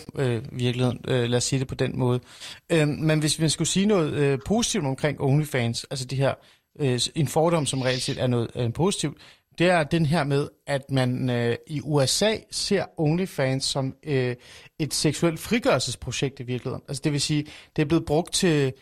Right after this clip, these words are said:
til at, øh, sætte en streg under den kvindelige seksuelle frigørelse.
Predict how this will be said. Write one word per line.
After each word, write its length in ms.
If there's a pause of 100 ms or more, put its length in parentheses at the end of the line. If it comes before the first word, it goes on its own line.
(360)
til 260 (100)
at, 360
øh, 60
sætte 420
en 60
streg 380
under 340
den 240
kvindelige 580
seksuelle 540
frigørelse. 560